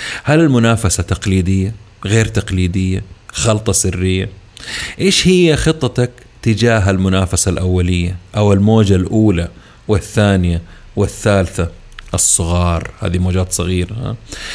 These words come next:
إيش موقفك لو التفت وطالعت لقيت عملاق في السوق ما كان يبغى يشتريك كتطبيق، كبزنس، يبغى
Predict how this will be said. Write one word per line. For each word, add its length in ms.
إيش 200
موقفك 500
لو 260
التفت 500
وطالعت 760
لقيت 360
عملاق 680
في 100
السوق 760
ما 180
كان 640
يبغى 320
يشتريك 720
كتطبيق، 840
كبزنس، 920
يبغى 520